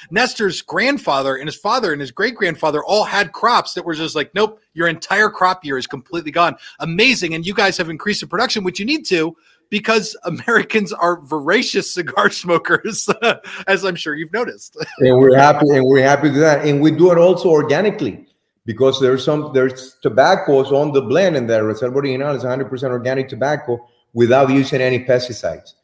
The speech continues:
Speaker 2: So imagine that. So, so we work, we work also with our, with the best fungicide, which is the sun, and we grow the tobacco when the sun and the heat is more. So the blue mold, the blue mold needs cold temperature and high humidity.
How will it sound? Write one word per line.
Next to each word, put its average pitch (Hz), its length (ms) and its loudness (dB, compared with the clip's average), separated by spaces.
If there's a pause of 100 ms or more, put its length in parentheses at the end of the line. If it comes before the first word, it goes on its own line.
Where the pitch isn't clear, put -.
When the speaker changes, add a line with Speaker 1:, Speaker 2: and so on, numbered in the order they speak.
(240)
Speaker 2:
So 123 180 2
imagine 123 520 2
that. 101 260 2
So, 101 300 2
so 104 300 0
we 123 160 2
work, 139 460 2
we 127 140 2
work 135 400 4
also 135 440 2
with 113 200 0
our, 104 260 2
with 107 160 -8
the 101 80 -2
best 117 420 -4
fungicide, 123 560 -4
which 104 200 -8
is 101 120 -10
the 101 80 -4
sun, 151 380 -8 (580)
and 107 200 4
we 113 100 6
grow 123 300 8
the 123 80 0
tobacco 120 460 4
when 113 200 2
the 101 100 2
sun 131 380 -2
and 113 100 -4
the 110 60 -2
heat 117 220 -2
is 117 200 -4
more. 156 280 0
So 131 160 -2
the 104 100 0
blue 104 240 0
mold, 120 600 4
the 127 60 -4
blue 135 200 2
mold 156 260 2
needs 147 320 0 (380)
cold 143 260 4
temperature 147 520 0
and 113 140 -2
high 120 140 0
humidity. 107 600 -4